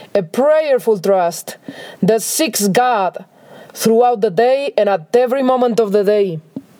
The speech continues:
The Apostle Paul exhorts us not to worry, nor let us be carried away by anxiety in our minds or heart.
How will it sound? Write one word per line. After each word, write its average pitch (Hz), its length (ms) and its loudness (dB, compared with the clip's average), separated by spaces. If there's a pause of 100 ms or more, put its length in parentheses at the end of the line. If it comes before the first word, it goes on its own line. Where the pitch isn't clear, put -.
(600)
The 202 100 4
Apostle 233 480 2
Paul 240 480 2 (340)
exhorts 277 600 0
us 262 380 0
not 247 420 2
to 254 80 0
worry, 262 600 2 (360)
nor 254 380 4
let 254 260 2
us 247 200 0
be 214 160 -2
carried 254 480 2
away 226 500 2
by 202 260 2
anxiety 220 680 0
in 202 80 2
our 196 140 2
minds 226 340 0
or 196 120 2
heart. 202 400 0